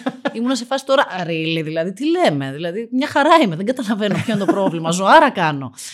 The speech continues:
Speaker 2: Ε,
Speaker 1: Απλά δεν έκατσε η φάση.
Speaker 2: Ναι, ρε παιδιά, προχωράμε. Δηλαδή,
Speaker 1: Έχασα το τελευταίο level και πήγα
Speaker 2: Ναι.
Speaker 1: στο δίπλα ηλεκτρονικό.
Speaker 2: Α, Άννα,
Speaker 1: Έτσι.
Speaker 2: γεια σου. Τελειώσαν τα κέρματα, ρε φίλε.
Speaker 1: Μπράβο.
Speaker 2: Ε, ή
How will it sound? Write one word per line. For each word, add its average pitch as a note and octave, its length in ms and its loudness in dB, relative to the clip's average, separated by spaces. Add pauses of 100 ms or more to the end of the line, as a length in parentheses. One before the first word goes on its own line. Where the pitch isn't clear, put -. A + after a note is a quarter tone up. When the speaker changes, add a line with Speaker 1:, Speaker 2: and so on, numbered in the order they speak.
(200)
Speaker 2:
Ε, G3+ 480 0
Speaker 1:
Απλά B3+ 280 4
δεν C#4 180 -2
έκατσε C4 300 -4
η - 20 -2
φάση. A3+ 340 2
Speaker 2:
Ναι, G#4+ 560 6
ρε C4 40 8
παιδιά, G#3+ 420 4
προχωράμε. C4+ 600 4
Δηλαδή, A#3+ 340 -2
Speaker 1:
Έχασα C4 360 6
το G#3 100 2
τελευταίο G#3 380 4
level G#3+ 460 8
και B3 100 2
πήγα A#3 200 6
Speaker 2:
Ναι. G#3+ 60 8
Speaker 1:
στο F#3+ 100 6
δίπλα C4+ 200 0
ηλεκτρονικό. F#3+ 460 2
Speaker 2:
Α, B4+ 600 8
Άννα, - 120 8
Speaker 1:
Έτσι. E4+ 120 8
Speaker 2:
γεια A#3+ 240 8
σου. B3+ 140 0
Τελειώσαν G#4+ 580 6
τα A#4 120 6
κέρματα, G4 420 6
ρε G3 80 2
φίλε. F3+ 140 -4
Speaker 1:
Μπράβο. F3+ 480 8 (540)
Speaker 2:
Ε, - 80 0 (320)
ή E4 100 2